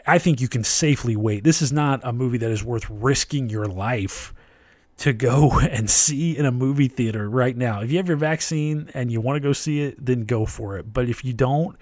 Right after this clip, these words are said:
just wait, because this is not, it's not that good. I mean, it's, it was fine, but, I mean, it's a three-hour movie where not a whole lot happens, but I think there were some interesting, like, I liked the two villains. I,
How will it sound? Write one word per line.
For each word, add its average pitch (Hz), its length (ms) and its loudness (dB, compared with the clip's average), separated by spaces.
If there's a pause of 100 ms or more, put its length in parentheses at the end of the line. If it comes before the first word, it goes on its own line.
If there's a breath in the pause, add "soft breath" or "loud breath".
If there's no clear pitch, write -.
(560 loud breath)
just 156 320 0
wait, 110 380 -2
because 117 400 0
this 147 180 -4
is 131 140 -6
not, 123 240 -2 (220)
it's - 180 0
not 135 240 -2 (120)
that 110 300 -2
good. 98 300 -2
I - 20 -4
mean, 120 200 0
it's, 127 180 0
it 175 120 0
was 175 140 2
fine, 98 520 -2
but, 98 260 -4
I 113 80 -8
mean, 123 160 -4
it's 123 160 -6
a - 40 -20
three-hour 160 440 0
movie 127 240 2
where 110 280 2 (640 loud breath)
not 208 320 4
a 285 60 2
whole 269 180 2
lot 247 220 0
happens, 170 640 -2
but 156 160 -2
I 160 100 2
think 226 280 -2
there 220 120 -2
were 202 120 -4
some 165 220 -4
interesting, 185 400 -4
like, 143 140 -4
I 151 60 2
liked 165 300 -2
the 135 80 0
two 139 240 0
villains. 175 500 0
I, 120 140 0